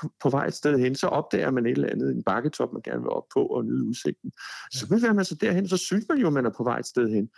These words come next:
Speaker 1: Så
Speaker 2: Mhm.
Speaker 1: står man deroppe og får øje på et egetræ, og så går man ned til det for at kramme det. Og så er man jo på vej derhen. Men, men altså, i det store billede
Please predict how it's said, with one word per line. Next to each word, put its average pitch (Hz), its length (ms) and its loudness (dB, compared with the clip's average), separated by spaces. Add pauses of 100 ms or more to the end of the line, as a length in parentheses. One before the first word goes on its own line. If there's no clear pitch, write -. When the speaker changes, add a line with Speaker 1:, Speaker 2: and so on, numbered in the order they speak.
(160)
Speaker 1:
Så 120 100 4
Speaker 2:
Mhm. - 80 2
Speaker 1:
står 269 100 2
man 143 180 4
deroppe 147 360 2
og 131 100 0
får 135 80 2
øje 131 240 2
på 139 100 2
et - 80 0
egetræ, 156 440 0
og - 60 -4
så 190 100 -2
går 220 120 2
man 160 140 2
ned 151 120 0
til - 160 -12
det 139 140 -2
for 147 80 0
at 139 60 -2
kramme 117 280 -2
det. 165 120 -4 (520)
Og 147 220 2
så 208 80 0
er 247 40 0
man 220 120 0
jo 123 60 0
på 113 120 0
vej 107 160 -2
derhen. 180 360 0 (360)
Men, 151 380 2
men 147 180 2
altså, 127 280 0
i 139 80 2
det 113 140 -4
store 196 480 2
billede 151 260 2